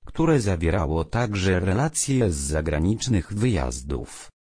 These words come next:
Ukazało się ono pod tytułem Souvenir Notes of the Bible Students Conventions. Próba zniesławienia Russella. W międzyczasie,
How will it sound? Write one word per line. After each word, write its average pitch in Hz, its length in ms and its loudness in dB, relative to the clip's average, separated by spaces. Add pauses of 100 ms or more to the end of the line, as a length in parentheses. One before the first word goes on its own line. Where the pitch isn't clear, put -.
(100)
Ukazało 104 640 0
się 107 220 0
ono 110 300 2
pod - 280 -2
tytułem 80 640 0 (220)
Souvenir 87 640 2
Notes 107 500 0
of 110 240 0
the 85 140 0
Bible 104 440 2
Students 80 880 -2
Conventions. 90 1080 -2 (1200)
Próba 127 440 2
zniesławienia 82 960 0
Russella. 71 640 -2 (1160)
W 87 120 -2
międzyczasie, 95 1040 0